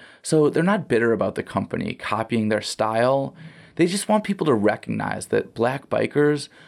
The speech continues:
originated a lot of the modifications that later became popular. And it wasn't just the Dragons. Some of the black clubs from Los Angeles were real innovators on this front, too.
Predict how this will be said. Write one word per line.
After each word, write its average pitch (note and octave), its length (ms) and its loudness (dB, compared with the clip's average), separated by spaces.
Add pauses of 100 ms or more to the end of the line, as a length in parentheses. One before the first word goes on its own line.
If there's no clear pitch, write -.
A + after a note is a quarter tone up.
(140)
originated A2+ 800 0
a - 80 -6
lot A#2+ 200 -2
of A2+ 60 -4
the A2+ 220 2
modifications A2 1000 -4
that G#2+ 260 0 (120)
later B2+ 280 4
became B2 300 -2
popular. - 680 -4 (580)
And D3 100 2
it C#3 80 2
wasn't F3+ 320 0
just - 260 0
the A#2 80 0
Dragons. G#2+ 720 -4 (280)
Some E3 200 0
of F#3+ 80 0
the F3+ 200 4
black G#2 320 0
clubs A2+ 320 -4
from G#2+ 140 2
Los A2+ 240 0
Angeles C3 600 2 (340)
were A#2+ 160 6
real E3 320 2
innovators G#2 560 2
on G#2+ 160 -4
this G#2+ 140 -6
front, - 360 -4
too. - 380 -4